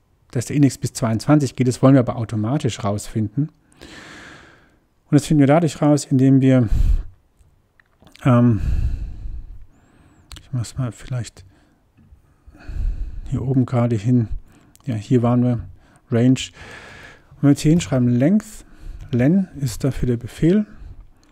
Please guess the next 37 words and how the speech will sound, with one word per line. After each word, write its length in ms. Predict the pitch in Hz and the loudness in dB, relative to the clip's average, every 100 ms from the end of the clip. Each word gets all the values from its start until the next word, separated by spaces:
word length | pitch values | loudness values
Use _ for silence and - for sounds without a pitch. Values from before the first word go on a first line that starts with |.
| - _ _ _ | -20 _ _ _
von 300 | - - 147 | -4 4 6
dieser 240 | 135 123 | 6 2
Liste, 520 | 123 175 220 - 151 143 | 0 0 0 -2 -2 -2
dann 180 | 127 | 0
bekommen 440 | 139 143 - 143 131 | 0 0 0 2 4
wir 160 | 127 | 2
die 260 | 120 110 - | 0 -4 -4
Länge 340 | 131 123 143 127 | -2 2 4 2
raus. 220 | 98 - | -4 -8
Sie 60 | |
ist 80 | 143 | -8
dreiundzwanzig. 840 | - 127 127 - 113 110 107 - - - - - - | 0 4 4 2 -2 -2 -6 -14 -20 -20 -20 -18 -14
Und 100 | - | -4
dann 120 | 156 | -2
können 160 | 165 156 | 0 2
wir 60 | 123 | 4
hinschreiben, 640 | 180 - 120 127 185 185 - - - _ _ _ - - - _ - | 2 2 0 2 2 -2 -6 -20 -20 _ _ _ -20 -20 -20 _ -20
statt, 480 | - 131 123 - - _ _ _ _ - | -6 -2 -2 -6 -20 _ _ _ _ -2
ähm, 420 | 127 123 123 104 - - - - - | 2 4 2 0 -8 -10 -18 -20 -6
Range, 320 | 131 123 117 - - _ _ _ _ _ _ _ | 0 2 0 -4 -16 _ _ _ _ _ _ _
und 100 | - | -2
dann 80 | 123 | 0
schreiben 300 | - 123 123 | 0 2 4
wir 60 | |
hier 160 | 107 110 | 2 -2
zweiundzwanzig 640 | - 156 180 135 113 110 - | 0 0 2 0 -4 -4 -2
rein, 260 | 123 147 | 0 0
machen 160 | 135 110 | 0 -2
wir 40 | |
das 160 | 120 107 | -4 -2
Ganze. 540 | 131 170 175 135 160 - - - - - - | 0 2 2 0 0 -4 -10 -10 -14 -14 -6
Und 160 | 135 127 | -2 0
das 180 | 117 | -2
Ganze 320 | - 127 127 - | -4 -2 -2 -4
ist 220 | 127 - | -8 -6
ja 80 | 127 | -4
dann 240 | 120 113 | -4 -4